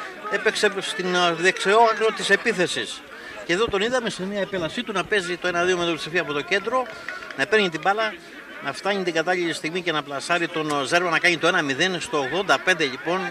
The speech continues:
Ένα φάουλ τώρα με τον Κράνη. Σίγουρα τελευταία δραματικά λεπτά. Ζαρκάδας για τον Κράνη. Ψάχνει το χώρο για το σούτ, θα το κάνει το σούτ, η μπάλα θα κυλήσει.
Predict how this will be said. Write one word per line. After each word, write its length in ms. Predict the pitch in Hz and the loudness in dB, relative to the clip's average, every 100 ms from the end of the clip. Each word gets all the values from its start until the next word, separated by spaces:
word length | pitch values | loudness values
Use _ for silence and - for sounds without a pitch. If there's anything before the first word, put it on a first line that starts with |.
| - - - | -6 -6 -4
Ένα 160 | 262 233 | 2 8
φάουλ 200 | 240 196 | 8 10
τώρα 160 | 254 | 8
με 100 | 247 | 8
τον 200 | 214 220 | 6 4
Κράνη. 400 | - 208 180 214 294 254 - - - 427 - - - | 6 6 6 4 2 0 -6 -10 -10 -10 -10 -14 -12
Σίγουρα 440 | - 170 180 170 | -4 0 4 4
τελευταία 320 | 160 160 196 | 4 4 6
δραματικά 420 | 160 160 160 165 | 6 6 4 6
λεπτά. 380 | 180 135 240 277 277 - - - 277 311 285 311 285 294 277 311 311 285 - | 6 8 6 4 0 -12 -16 -12 -6 -4 -2 -4 -2 -6 -4 -6 -4 -4 2
Ζαρκάδας 720 | 269 143 180 160 139 110 - - - 262 254 175 - 254 262 277 392 370 381 392 392 392 - 403 403 - | 4 6 6 6 4 2 -6 -8 -12 -10 -12 -14 -20 -20 -12 -4 -4 -4 -10 -8 -6 -6 -8 -8 -6 0
για 140 | 127 | 2
τον 200 | - 147 | 4 0
Κράνη. 480 | - 170 170 147 110 - - - - - - - - - - | 6 6 6 2 0 -4 -8 -8 -10 -14 -14 -16 -18 -20 -12
Ψάχνει 220 | - 156 | 0 2
το 100 | 156 | 4
χώρο 120 | 160 | 6
για 120 | 175 165 | 6 6
το 80 | |
σούτ, 120 | 156 190 | 6 6
θα 60 | |
το 80 | 151 | 6
κάνει 160 | 165 190 | 6 6
το 100 | 160 | 4
σούτ, 220 | - 226 | 4 4
η 60 | 175 | 6
μπάλα 200 | 196 170 | 6 6
θα 80 | |
κυλήσει. 520 | 165 180 214 226 269 | 4 2 4 4 2